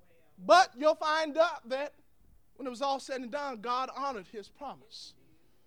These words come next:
God, God always holds to his promises. And the Bible says that I, they gave birth in Isaac. They named his name Isaac. And,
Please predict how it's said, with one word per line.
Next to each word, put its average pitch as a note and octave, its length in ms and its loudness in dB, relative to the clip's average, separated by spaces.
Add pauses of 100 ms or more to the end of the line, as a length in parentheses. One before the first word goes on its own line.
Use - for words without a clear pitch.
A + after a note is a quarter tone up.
(500)
God, C#4 240 6 (160)
God C#4 260 10
always B3 380 10
holds A#3 400 0
to G3 140 -6
his D#3+ 160 -12
promises. - 600 -10 (920)
And A#3 460 2 (480)
the E3+ 80 -14
Bible C4+ 340 6
says C#4 380 0
that A3+ 240 -4 (640)
I, C4 340 2
they B3+ 160 0
gave C#4 400 -2
birth D4 320 4
in G3+ 140 -8 (140)
Isaac. A#3+ 460 -6
They G#3+ 120 -4
named C4 320 -8
his A#3+ 120 -14
name C4 360 -8
Isaac. A#3 480 -8
And, F#3 180 -10